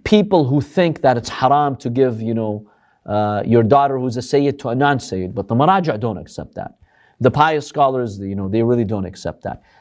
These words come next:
Yes, because Sayyids usually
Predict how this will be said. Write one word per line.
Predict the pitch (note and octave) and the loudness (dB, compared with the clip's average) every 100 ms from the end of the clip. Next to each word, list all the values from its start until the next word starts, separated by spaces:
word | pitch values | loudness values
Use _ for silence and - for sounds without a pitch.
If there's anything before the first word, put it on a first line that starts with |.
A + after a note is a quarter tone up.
| _ - | _ 0
Yes, | F#4+ F4+ D4+ | 2 2 -2
because | F3+ F#3 A#3 D4+ E4+ C4 - | -8 -6 0 2 2 0 -10
Sayyids | - - A#3+ C4+ A#3+ G#3 D3 | -16 -2 0 0 0 0 0
usually | C3 E3+ A3+ G#3 E3 C#3 C3+ | 0 2 4 4 2 2 0